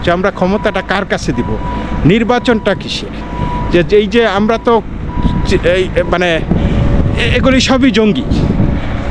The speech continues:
এবং আমি তো জঙ্গির হাতে একটা দেশ তুলে দিতে পারি না, যেই দেশটা রক্তক্ষয়ী একটি যুদ্ধের মাধ্যমে, আহ, এই তৈরি হয়েছিল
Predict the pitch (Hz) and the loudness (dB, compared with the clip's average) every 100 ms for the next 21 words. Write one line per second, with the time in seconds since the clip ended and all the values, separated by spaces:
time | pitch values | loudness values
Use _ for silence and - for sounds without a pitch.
0 | 196 180 220 208 196 220 226 175 190 226 | 0 2 2 0 2 2 2 2 2 2
1 | 220 190 180 190 - 170 160 151 - 160 | 2 2 2 0 0 0 0 0 0 2
2 | 147 139 135 131 131 131 156 151 156 - | 2 2 2 2 2 2 0 0 -2 -2
3 | 175 135 151 - 196 - - 160 156 156 | 0 0 -2 -2 -2 0 0 2 2 0
4 | - 151 123 - - - - 131 165 139 | 0 2 0 -4 -8 -6 -2 2 2 2
5 | 160 151 147 135 156 135 113 - - - | 2 2 0 0 0 0 -4 -8 -6 -6
6 | - - - - 123 123 117 - 131 120 | -6 -6 -6 -2 0 0 -2 0 2 2
7 | - - - - 175 175 - 156 - 156 | 2 2 2 2 4 2 2 0 0 0